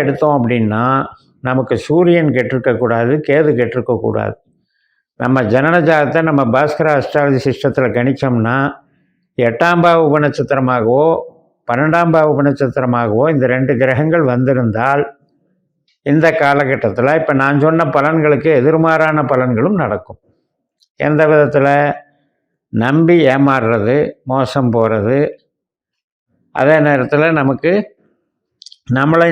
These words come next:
நாமளே வருத்திக்கிற குணம், நமக்கு யாருமே சப்போர்ட் பண்ணல, நம்மளை வந்து டீக்ரேட் பண்ணிக்கிட்டே இருக்காங்க,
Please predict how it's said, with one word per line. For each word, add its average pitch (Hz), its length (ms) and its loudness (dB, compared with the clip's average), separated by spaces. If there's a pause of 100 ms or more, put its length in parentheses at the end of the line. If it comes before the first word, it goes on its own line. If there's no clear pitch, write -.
நாமளே 160 280 2 (120)
வருத்திக்கிற 156 540 0
குணம், 107 300 -4 (440)
நமக்கு 123 280 -2
யாருமே 151 460 0
சப்போர்ட் 147 520 -2
பண்ணல, 127 280 -2 (1500)
நம்மளை 131 300 0
வந்து 139 280 2 (180)
டீக்ரேட் 156 480 0
பண்ணிக்கிட்டே 135 420 0
இருக்காங்க, 120 360 -2